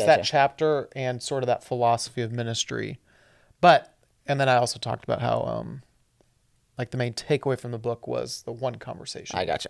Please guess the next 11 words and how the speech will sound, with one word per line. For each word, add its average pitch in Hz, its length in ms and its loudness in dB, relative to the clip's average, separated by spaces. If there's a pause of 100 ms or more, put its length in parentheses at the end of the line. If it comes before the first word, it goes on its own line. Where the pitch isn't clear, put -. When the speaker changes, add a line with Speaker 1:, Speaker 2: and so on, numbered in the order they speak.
Speaker 2:
I - 60 -2
Speaker 1:
So 85 60 -2
Speaker 2:
gotcha. - 240 -6
Okay. 98 180 -4 (680)
Yeah. 110 300 4 (140)
Um, 117 580 2 (540)
yeah. 104 200 0
I 127 80 2
think 196 320 -2
my 139 240 2
favorite, 127 800 2